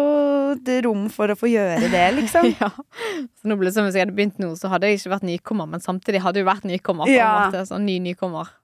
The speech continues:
Speaker 1: Og det er
Speaker 2: Så
Speaker 1: en skummel følelse.
Speaker 2: det er en veldig sk-, sånn, føler fallhøyden er større, men... Men ja, man, det er jo mange som har begynt, begynt med stand-up, sånn Bård Tufte Johansen og Tore
Speaker 1: Mm.
Speaker 2: Sagen i veldig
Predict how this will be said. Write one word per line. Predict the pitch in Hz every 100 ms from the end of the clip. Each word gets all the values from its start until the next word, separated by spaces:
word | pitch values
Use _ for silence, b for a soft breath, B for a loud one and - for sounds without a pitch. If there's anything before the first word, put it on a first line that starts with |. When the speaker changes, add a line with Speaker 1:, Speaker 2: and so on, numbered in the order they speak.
| _
Speaker 1:
Og | 233
det | 214
er | 196
Speaker 2:
Så | 254
Speaker 1:
en |
skummel | - 208 180 190
følelse. | 208 185 151 190 208 226
Speaker 2:
det | 233
er | 202
en |
veldig | 190 214
sk-, | - 202
sånn, | 208 190 180
føler | - 180 185
fallhøyden | 185 175 165 175 -
er | -
større, | 175 165 143
men... | 160 - _ _ _ _ _ _ _ _ -
Men | 196
ja, | 208 139 196 -
man, | 247 262
det | 254
er | 240
jo | 196
mange | 208
som | 247
har | 233
begynt, | 220 190
begynt | 196 202 -
med | 180
stand-up, | 190 170 - _ -
sånn | 170 170
Bård | 160 160
Tufte | 165 -
Johansen | 165 160 165 - 160
og | 147 151 170 170
Tore | 254 269 233
Speaker 1:
Mm. |
Speaker 2:
Sagen | 208 170 160 160
i | 165
veldig | 165 170 160 151